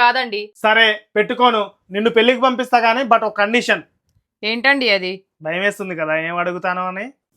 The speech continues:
Speaker 2: మీ చెల్లి భర్తకి ఎంత కట్నం ఇస్తున్నారో అంతా నాకు ఇవ్వమను. ఆ రోజు నుండి నాతో నీకు గొడవ ఉండదు, టార్చర్ ఉండదు. మీ అమ్మ వాళ్ళని మంచి మర్యాదలతో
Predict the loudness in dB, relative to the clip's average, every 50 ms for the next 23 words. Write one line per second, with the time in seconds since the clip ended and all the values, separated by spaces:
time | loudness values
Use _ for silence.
0 | _ _ -6 -6 -2 0 2 2 4 4 4 2 2 0 -4 -4 -4 -4 -4 -4
1 | -4 -4 -4 -6 -6 -6 -8 -4 0 2 2 4 4 2 2 0 0 -2 0 2
2 | 2 2 2 2 0 2 2 2 2 0 -2 -4 -6 -12 _ _ _ _ 0 2
3 | 2 4 4 4 2 2 -2 -2 -2 0 2 2 2 2 0 -2 -2 -2 -4 -6
4 | -6 -4 -2 0 0 0 0 0 -2 -2 -2 -2 -2 0 0 0 0 -2 -4 -6
5 | -6 -8 -10 -16 -20 _ -10 -8 -6 -4 0 2 4 4 4 4 2 -2 -2 -4
6 | -4 -4 -2 0 2 4 4 4 4 4 2 0 0